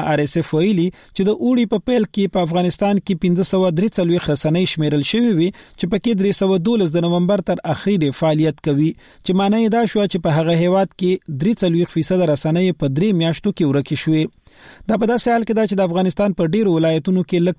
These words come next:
تر لږه لس شخصي رسنۍ شتون لري، خو ځینې سیمې اوس تقریبا هیڅ محلي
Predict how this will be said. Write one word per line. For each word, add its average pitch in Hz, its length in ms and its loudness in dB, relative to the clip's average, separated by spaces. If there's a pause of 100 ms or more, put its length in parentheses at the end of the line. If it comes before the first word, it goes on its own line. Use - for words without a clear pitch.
(100)
تر 156 120 0
لږه 156 200 0 (120)
لس 185 220 0 (140)
شخصي 170 400 -2
رسنۍ 156 420 -2
شتون 220 300 2
لري، 180 200 0
خو - 360 -8 (100)
ځینې 208 260 0
سیمې 220 200 2 (120)
اوس 220 280 -2
تقریبا 170 360 0 (140)
هیڅ 208 340 -2
محلي 160 340 2